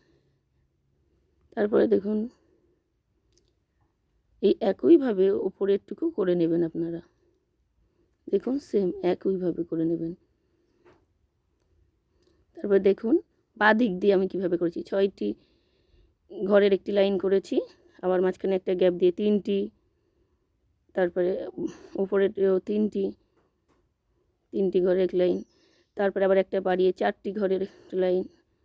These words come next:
মাঝখানে সোজাসুজি রেখে, সেমভাবে এদিকেও চারটি ঘরের এক লাইন, একটা ঘর বাড়িয়েছি নিচের দিকে, আবার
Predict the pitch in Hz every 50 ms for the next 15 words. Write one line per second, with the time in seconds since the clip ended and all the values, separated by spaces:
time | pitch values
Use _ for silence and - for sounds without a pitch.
0 | _ _ _ _ _ _ _ _ _ _ _ _ _ _ _ _ _ _ _ _
1 | _ _ _ _ _ _ _ _ _ _ _ _ _ - - 196 180 - - -
2 | - 202 208 247 330 339 - - - 196 185 175 180 - 180 175 180 175 160 165
3 | 170 - - 185 - _ _ _ _ _ _ _ _ _ _ _ _ _ _ _
4 | - - 196 196 190 202 196 190 175 202 208 285 311 - _ - - 180 190 185
5 | - 190 180 180 196 269 - _ _ _ _ - - 190 180 - - 180 185 185
6 | 180 180 180 185 180 - 175 180 180 180 185 208 254 _ _ _ _ _ _ _
7 | _ _ _ _ _ _ _ - - - - - 202 202 202 175 175 180 175 170
8 | 170 175 185 180 - 196 208 240 226 - - _ - - 185 180 - 190 175 -
9 | 202 175 208 185 - - - 175 170 180 180